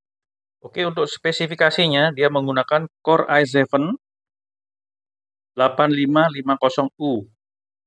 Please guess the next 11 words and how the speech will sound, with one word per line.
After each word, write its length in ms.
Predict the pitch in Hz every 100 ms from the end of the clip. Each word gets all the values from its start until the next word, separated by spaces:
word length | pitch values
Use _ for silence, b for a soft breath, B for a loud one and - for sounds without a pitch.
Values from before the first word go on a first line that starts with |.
| _ _ _ -
ram-nya 480 | 131 131 135 156 156
delapan 640 | 123 120 120 - 131 139
giga 480 | 117 107 104 113 101 - _ _ _ _
dan 240 | 123 131
menggunakan 560 | 123 123 120 117 139 143 123
S 160 | 110
S 240 | 120 113 -
D 400 | 127 147 160 - _ _ _ _
dua 160 | 123 120
lima 240 | 123 120
enam 80 | 131